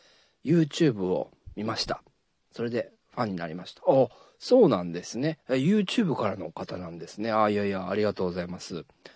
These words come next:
えー、クラッシャーすみださんのおしっこを部屋でする動画を見て、マジでファンになりました。私、レズなんですけど、マジで、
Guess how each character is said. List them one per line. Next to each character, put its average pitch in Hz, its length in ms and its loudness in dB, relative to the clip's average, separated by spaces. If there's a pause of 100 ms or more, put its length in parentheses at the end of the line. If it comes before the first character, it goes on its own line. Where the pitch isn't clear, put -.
(720)
え 98 420 -6
ー、 - 20 -20 (1300)
ク - 100 0
ラ 247 60 4
ッ 240 40 0
シ - 120 0
ャ 147 60 6
ー - 20 2
す - 140 -4
み 127 80 2
だ 113 80 2
さ 101 180 -6
ん 95 140 -6
の 120 180 -4 (1160)
お 185 100 -4
し - 160 0
っ 220 40 -2 (160)
こ - 120 4
を - 400 0 (180)
部 - 100 -8
屋 135 120 2
で 123 120 -2
す - 140 -6
る 95 160 -6
動 113 200 0
画 110 120 0
を 107 80 -2
見 107 120 -10
て、 - 320 -6
マ 143 120 0
ジ 175 100 0
で 110 120 2
フ - 80 -12
ァ 127 80 -2
ン 120 80 0
に 107 80 -4
な 95 120 -6
り 98 120 -8
ま 98 100 -8
し - 100 -10
た。 - 180 -10 (840)
私、 139 380 -4
レ 196 120 8
ズ 190 120 6
な 113 160 4
ん 98 80 -4
で 95 100 -6
す - 100 -12
け 101 120 -4
ど、 101 260 -2
マ 156 160 0
ジ 143 140 -4
で、 101 200 -2